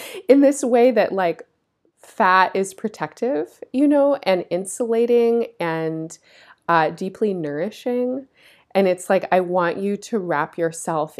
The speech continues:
in a layer of warming, protective nourishment and not get pulled into reactive stuff. So please take your time and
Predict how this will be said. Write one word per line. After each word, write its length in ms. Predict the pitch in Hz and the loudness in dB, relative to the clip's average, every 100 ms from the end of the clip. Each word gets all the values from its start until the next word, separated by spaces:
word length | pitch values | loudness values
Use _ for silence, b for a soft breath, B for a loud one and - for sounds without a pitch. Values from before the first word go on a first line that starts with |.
| - | -6
in 140 | 170 | -2
a 120 | 165 160 | -2 -4
layer 500 | 156 151 156 151 - | -4 -2 -2 -4 -2
of 200 | 165 156 | -4 -4
warming, 800 | 160 156 156 160 160 165 160 156 | -10 -8 -2 0 0 -2 -2 -4
protective 760 | 160 170 - 147 143 - 151 165 | -8 -12 -10 -12 -10 -6 -6 -6
nourishment 920 | 151 139 165 214 - 254 247 254 254 - _ _ _ - B B B B B B B B B _ _ | -8 -6 -8 -10 -10 -6 -2 -2 -4 -10 _ _ _ -20 B B B B B B B B B _ _
and 480 | 196 196 185 190 185 - _ _ _ _ | 4 6 4 2 -4 -8 _ _ _ _
not 640 | 196 185 180 170 175 170 - 185 | -6 -2 2 4 4 0 -6 -2
get 340 | 170 151 - | 0 2 -2
pulled 440 | - - 151 147 - | -12 -10 -6 -4 -2
into 320 | 160 151 156 | -4 -4 -8
reactive 540 | 151 151 113 - - | -4 -6 -6 -10 -14
stuff. 360 | - - - - | -10 -8 -8 -10
So 200 | - 165 | -2 -2
please 640 | - - 185 175 175 - b b b _ | -2 -4 -2 -2 -4 -12 b b b _
take 380 | - - 175 - | -20 -10 -10 -6
your 120 | 147 | -10
time 640 | - - 151 165 208 262 277 - | -10 -14 -10 -6 -4 -4 -6 -4
and 400 | 170 160 156 | -4 -2 -6